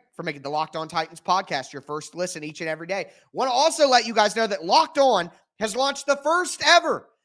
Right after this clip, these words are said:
national sports twenty-four seven streaming channel on YouTube. It's called Locked On Sports Today. It's here for you twenty-four seven, covering the top sports stories of the day with local experts from Locked On, plus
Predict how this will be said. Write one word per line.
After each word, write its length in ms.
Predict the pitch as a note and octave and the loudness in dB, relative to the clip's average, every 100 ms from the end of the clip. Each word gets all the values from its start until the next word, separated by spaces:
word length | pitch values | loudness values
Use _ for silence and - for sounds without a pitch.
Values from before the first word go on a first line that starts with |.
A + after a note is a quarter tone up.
| _ C#3+ | _ -4
national 460 | A3+ D4 C4 D4 | -2 -2 -4 -10
sports 360 | C#4+ A#3+ A#3 - | -8 -6 -6 -6
twenty-four 420 | A#3 B3 G#3+ G#3 | -6 -6 -4 -6
seven 320 | G3+ E3 D#3 | -4 -6 -6
streaming 380 | - A3+ B3 A#3 | -10 -10 -8 -8
channel 300 | B3 A#3 F#3+ | -6 -4 -4
on 100 | E3 | -4
YouTube. 460 | G#3 C4 C4 C4 C4 _ _ | -8 -8 -8 -8 -10 _ _
It's 160 | D3+ - | -16 -6
called 180 | G3+ D#3 | -4 -2
Locked 400 | E3 A#3 C4 A#3 | 0 2 2 -2
On 180 | A#3 A3+ | -2 -4
Sports 420 | - A3+ A3 - | -4 -2 -2 -4
Today. 380 | G#3+ F#3+ D3 G#2 _ _ | -2 0 -2 -4 _ _
It's 160 | D#3 F3+ | -14 -8
here 160 | C4 | -8
for 160 | A#3 G#3 | -6 -10
you 100 | D#3+ | -10
twenty-four 560 | - E3+ C#4 D4+ D4 D4+ | -8 -2 -2 -2 -4 -4
seven, 400 | - G3 F#3 F#3 _ - | 0 0 -2 -8 _ -6
covering 280 | G3+ F3+ D#3 | -6 -6 -10
the 100 | C#3+ | -6
top 280 | G#3 - | -2 -2
sports 320 | - C4+ C4+ - | -2 -6 -6 -6
stories 420 | A#3 A3 G#3 E3+ - | -2 -2 -2 -4 0
of 120 | D4 | 0
the 80 | D4+ | 0
day 280 | G3+ E3+ D#3 _ _ | 0 0 -2 _ _
with 120 | D3 C#3+ | -14 0
local 340 | A#3 - D4 | 2 2 0
experts 480 | A#3+ A3+ - G#3 - | 0 0 -4 -8 -8
from 160 | F3 E3 | -10 0
Locked 320 | B3 C4+ G#3 | 2 2 -2
On, 200 | G#3 G3+ _ _ - | -2 -4 _ _ -4
plus 320 | D4 B3+ | 0 0